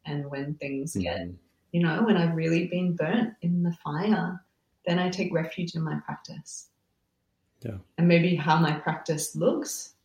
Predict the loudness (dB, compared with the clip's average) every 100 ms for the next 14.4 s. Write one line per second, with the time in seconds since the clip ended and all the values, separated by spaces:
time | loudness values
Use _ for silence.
0 | -6 -4 0 0 0 -6 _ _ -16 -16
1 | -20 _ _ _ _ _ 0 2 2 0
2 | 2 2 2 2 0 0 0 -2 -4 -4
3 | -8 -4 -6 -4 -4 -4 -4 -4 -4 -4
4 | -4 -4 -4 -2 -2 -2 -4 -4 -2 0
5 | 0 0 -2 -8 -4 -2 -2 -2 -4 -4
6 | 0 4 6 4 -4 _ _ _ _ _
7 | 4 6 4 4 2 2 0 0 -2 -4
8 | -4 -4 -6 -2 -2 -2 -4 -4 -2 -2
9 | -2 -4 -4 -2 -2 -4 -4 -2 -2 -6
10 | -6 -2 0 0 -2 -4 -4 -4 -4 -4
11 | -6 -6 -4 -4 -6 -8 _ _ _ _
12 | _ _ _ -12 -6 -4 -2 0 0 -2
13 | -2 -4 -6 -6 -4 -2 -2 -2 -4 -6
14 | -4 -4 -4